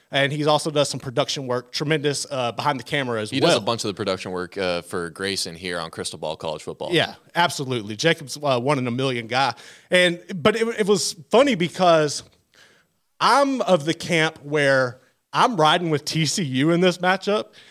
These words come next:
Speaker 1: And I know you're the, you know, you're a Baylor
Speaker 2: I,
Speaker 1: alum.
Speaker 2: Yeah, I, I don't think I, I can ride with T C U. I
Speaker 1: I
Speaker 2: think it's gonna be a good game, but my conference allegiance only goes so far, and I guess that's what we're about to get into a bit.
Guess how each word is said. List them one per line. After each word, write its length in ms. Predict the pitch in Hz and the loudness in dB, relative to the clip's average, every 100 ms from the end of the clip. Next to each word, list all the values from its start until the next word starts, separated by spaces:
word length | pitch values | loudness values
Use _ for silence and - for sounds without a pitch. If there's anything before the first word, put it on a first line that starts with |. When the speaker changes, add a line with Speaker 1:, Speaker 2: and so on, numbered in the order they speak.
| _ - | _ -2
Speaker 1:
And 500 | 170 165 160 151 151 | 2 4 4 2 -2
I 120 | 147 160 | -2 4
know 320 | 185 196 175 | 6 6 4
you're 500 | 131 196 247 233 160 | 2 4 4 2 0
the, 260 | 135 165 165 | 2 2 4
you 100 | 175 | 4
know, 100 | 170 | 4
you're 240 | 135 254 | 4 6
a 60 | 233 | 6
Baylor 460 | - 180 185 190 196 | 6 4 6 6 6
Speaker 2:
I, 120 | 156 | 6
Speaker 1:
alum. 440 | 151 160 208 302 - | 6 6 6 2 -8
Speaker 2:
Yeah, 520 | - 95 95 95 92 - | -4 -2 0 0 0 -2
I, 180 | 107 - | -4 -2
I 80 | 113 | -4
don't 200 | 113 101 | -4 -10
think 200 | 104 90 | -12 -8
I, 180 | 90 87 | -10 -8
I 100 | 87 | -10
can 200 | 92 87 | -10 -12
ride 420 | 87 90 92 85 | -6 -2 -2 -4
with 300 | 87 92 - | -8 -8 -10
T 200 | - 101 | -12 -10
C 200 | 90 - | -8 -10
U. 200 | 85 90 | -8 -4
I 100 | 92 | -2
Speaker 1:
I 20 | 117 | -2
Speaker 2:
think 180 | 156 | -2
it's 100 | 135 | -4
gonna 160 | - 113 | -4 -2
be 140 | 98 | 0
a 80 | 95 | -2
good 300 | 95 98 90 | -2 -4 -2
game, 500 | 110 110 104 95 95 | -2 0 -2 -4 -6
but 420 | 92 95 90 85 _ _ _ | -6 -4 -4 -6 _ _ _
my 160 | 113 113 | -4 -4
conference 400 | - 127 123 - | -2 -6 -6 -8
allegiance 380 | 117 117 107 - | -4 -4 -6 -6
only 240 | 107 104 | -6 -4
goes 280 | 98 101 87 | -2 -2 -2
so 220 | - 98 | -2 -2
far, 420 | - 107 107 87 | -2 0 2 2
and 80 | 87 | 0
I 40 | 92 | -4
guess 160 | 90 | -4
that's 160 | 101 - | -6 -6
what 100 | 85 | -6
we're 100 | 90 | -4
about 220 | 87 82 | -4 -6
to 60 | 85 | -6
get 120 | 82 | -8
into 240 | 90 85 | -10 -12
a 40 | 82 | -10
bit. 240 | 85 | -10